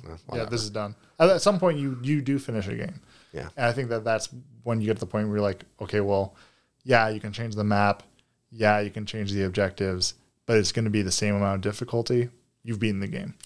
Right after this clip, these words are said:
Speaker 1: Yeah, yeah, absolutely.
Speaker 2: If it's not, like, a story thing where it's, like, the story is beating the game, sure, fine, whatever. But, I mean, like, if it's, like, that kind of stuff where it's, like, co-op commander shit,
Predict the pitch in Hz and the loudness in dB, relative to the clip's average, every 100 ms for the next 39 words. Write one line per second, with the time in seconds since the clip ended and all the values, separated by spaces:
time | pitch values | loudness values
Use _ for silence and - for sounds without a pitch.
0 | - 160 147 104 110 98 - 123 123 - | -4 4 6 6 2 -2 0 2 2 0
1 | 107 95 90 - 165 160 143 170 165 147 | -2 -2 -4 -2 2 2 6 6 6 4
2 | 123 - 135 127 123 117 107 107 - 104 | 2 -2 0 0 0 -2 -2 -4 -2 -2
3 | 107 101 127 120 113 104 98 92 107 98 | 0 2 4 4 2 -2 -6 -6 -4 -4
4 | 104 104 98 98 - - 101 107 - - | -4 -6 -8 -4 -2 0 -2 -4 -8 -2
5 | 101 95 104 110 117 190 - - 120 127 | 0 0 -4 -4 -4 -6 -8 -4 2 2
6 | 127 123 113 123 - 117 - 123 120 123 | 2 0 -2 -2 -2 -4 0 2 2 0
7 | 120 110 110 113 104 101 - 120 107 - | -6 -6 -6 -6 -6 -6 2 6 4 2
8 | 113 107 104 98 - 101 - | -4 -2 -2 -4 -2 -2 -4